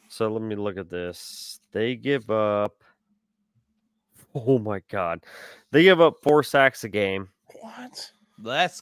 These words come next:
Speaker 1: We,
Speaker 3: go.
Speaker 1: yeah, we
Speaker 3: Let's
Speaker 1: averaged
Speaker 3: go.
Speaker 1: we averaged two point eight. So let's do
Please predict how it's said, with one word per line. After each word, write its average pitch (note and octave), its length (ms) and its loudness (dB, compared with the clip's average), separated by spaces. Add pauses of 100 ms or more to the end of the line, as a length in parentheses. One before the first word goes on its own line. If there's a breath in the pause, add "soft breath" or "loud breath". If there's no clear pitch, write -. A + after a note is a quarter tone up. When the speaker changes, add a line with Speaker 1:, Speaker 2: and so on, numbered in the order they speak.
Speaker 1:
We, C3 140 0
Speaker 3:
go. C3+ 540 0
Speaker 1:
yeah, A2 220 6
we C#3 260 4
Speaker 3:
Let's C#3+ 180 8
Speaker 1:
averaged D#3+ 280 -2
Speaker 3:
go. F3 840 4
Speaker 1:
we E3+ 280 4
averaged E3+ 440 4
two D#3+ 160 0
point D3+ 280 0
eight. A2 300 -2
So C3+ 240 -2
let's D3+ 260 -4
do C#3+ 760 -4